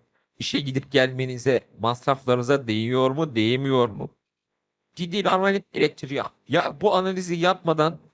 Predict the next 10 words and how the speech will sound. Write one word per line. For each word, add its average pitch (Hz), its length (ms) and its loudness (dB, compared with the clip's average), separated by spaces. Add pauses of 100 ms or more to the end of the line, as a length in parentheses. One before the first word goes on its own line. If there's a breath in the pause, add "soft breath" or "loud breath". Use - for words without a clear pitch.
(100)
mesela 170 420 2 (140)
bir 170 220 -2
kişiyle 156 540 -2
bugün 120 300 -6
görüştüm. 110 560 -2 (320)
İki 143 200 -8
bin 147 80 -2
yirmi 139 300 -2
dörtte 135 300 2
emekli 123 420 -4